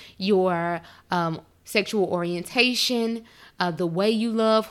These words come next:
who you love, how you love, all of that. We deserve it, and nothing less.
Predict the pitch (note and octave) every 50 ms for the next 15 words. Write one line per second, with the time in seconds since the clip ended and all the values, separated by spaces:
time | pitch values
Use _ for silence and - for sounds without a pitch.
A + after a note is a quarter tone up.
0 | - B3+ C4 B3 G#3+ A3+ A3+ A3 G#3+ G#3+ G#3 G#3 G#3 G#3 G#3 G3 F3 A3 G#3+ G#3+
1 | G#3 G#3+ G#3 G#3 F#3+ G3+ G3+ G3+ G3+ G3 - - - - G#3 G#3+ A3 G#3+ F#3 F3+
2 | D#3+ E3+ E3 E3 E3 - - _ _ _ _ _ _ _ _ _ - - F#3 G#3+
3 | A#3 A#3 G3 G#3+ F#3+ D#3 D#3+ E3+ E3 D#3+ E3 D#3+ E3 E3+ - - _ _ _ _
4 | _ _ _ _ _ _ _ _ _ _ _ _ _ _ - - A3 G#3+ G3 F3+
5 | E3+ E3 E3 - E3+ E3+ D#3+ D#3 D#3+ - - - - - -